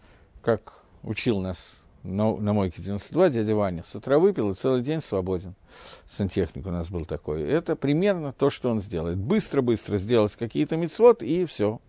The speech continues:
на боковую. Это понятие лени, о котором мы сейчас говорим. Гаон здесь пишет очень короткий комментарий. Он говорит, что кладут,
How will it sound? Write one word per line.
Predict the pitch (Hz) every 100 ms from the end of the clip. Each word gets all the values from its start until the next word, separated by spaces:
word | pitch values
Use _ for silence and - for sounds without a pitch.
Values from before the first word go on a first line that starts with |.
| _ _ - _
на | 98 117
боковую. | 123 107 90 78 71 - - - _
Это | - 202 180
понятие | 123 127 143 - 127
лени, | 117 123 156 147
о | 113
котором | 107 98 104 104
мы |
сейчас | 98 - 92
говорим. | 95 82 67 60 _ - - - - -
Гаон | 110 196 240
здесь | 180 180 -
пишет | 190 175 135
очень | 147 147
короткий | 131 143 143 120 98
комментарий. | - 95 95 104 127 147
Он | 156
говорит, | 135 135 101 78 - - - -
что | - - 135 120
кладут, | 127 151 156 196 -